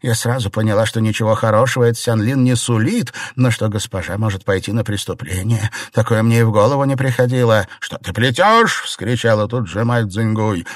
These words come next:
"Если Цзиньгуй хотела отравить Сянлин, каким же образом сама отравилась?" "Сянлин, ты ела всё, что тебе давала госпожа?" —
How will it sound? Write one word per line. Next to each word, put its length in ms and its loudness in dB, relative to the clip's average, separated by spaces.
"Если 340 2
Цзиньгуй 500 0
хотела 440 2
отравить 440 0
Сянлин, 540 0
каким 340 0
же 80 2
образом 400 2
сама 380 2
отравилась?" 840 -4
"Сянлин, 680 0
ты 100 -4
ела 320 0
всё, 260 -2
что 220 -6
тебе 200 2
давала 340 2
госпожа?" — 560 -4